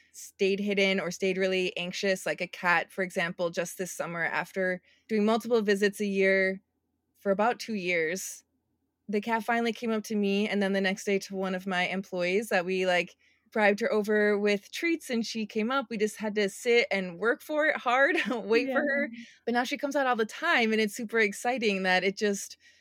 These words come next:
Speaker 1: taking the time to give the energy to the pets that they, so that they can feel comfortable with us. And, and then when they do come out, it is such a good feeling for me. And I know for my employee too, 'cause we talk about it, that, like, "Oh my gosh, I can't
Speaker 2: Mm-hmm.
Speaker 1: believe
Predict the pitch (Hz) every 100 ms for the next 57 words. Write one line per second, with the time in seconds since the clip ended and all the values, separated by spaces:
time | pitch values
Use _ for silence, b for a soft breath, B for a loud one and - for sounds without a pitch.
0 | b 226 214 226 220 220 214 208 208 196
1 | 196 196 196 202 196 196 196 - - 196
2 | 196 196 202 196 - 196 190 196 185 -
3 | - 175 - 180 175 175 - 180 175 175
4 | 180 180 185 - 185 175 175 175 170 165
5 | 180 160 - 180 170 - 185 180 180 180
6 | 180 175 180 170 - 180 127 151 139 156
7 | - 190 196 - b b b - 233 254
8 | 214 208 190 202 180 165 180 202 196 196
9 | 190 196 196 233 233 208 190 180 - 202
10 | 180 - 254 208 196 220 285 349 247 196
11 | 180 180 190 175 175 214 262 302 370 330
12 | 262 - 254 233 240 254 277